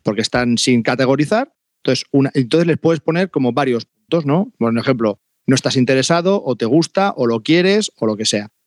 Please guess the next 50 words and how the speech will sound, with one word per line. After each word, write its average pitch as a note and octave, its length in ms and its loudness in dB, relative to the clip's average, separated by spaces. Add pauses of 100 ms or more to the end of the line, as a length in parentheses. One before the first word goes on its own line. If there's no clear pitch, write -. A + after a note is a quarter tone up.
Entonces, F3 260 0
luego, F#3 480 2
cuando B2 240 0
ya C3 100 2
los D3+ 140 0
has D#3+ 80 -2
decidido D#3 420 2
todos, F#3 420 -2 (500)
cada, A#2+ 200 -2
y D3 100 0
cada C3 160 0
vez D3 100 0
que - 120 -2
entras, G3 300 0
te C3 80 -6
sale C#3 220 0
la C#3 80 0
novedad C#3+ 420 2
de C3 160 -2
los A#2 180 -2
juegos D3 240 0
que C#3+ 100 -4
han C#3 40 -2
entrado D3 340 0
nuevos C3 260 0
en A#2 60 -2
la A2+ 60 0
lista. A2 280 0
Entonces, C3+ 320 -2
tú C#3+ 100 0
no C#3 100 0
tienes C3+ 180 -2
que C3+ 120 -4
revisarte A#2+ 540 -4
la A#2 80 -2
lista A#2 240 -4
entera A2 260 0
otra C3 160 0
vez. F3 180 0 (380)
Tú B2+ 80 0
ya B2+ 100 4
vas C3 200 -2
tiqueando D3+ 520 0
los C3+ 180 0
que G#2 180 -4
quieres C3+ 460 0
tener, B2 720 0
que, A2 140 -2
que - 220 -4
te, G#2+ 840 0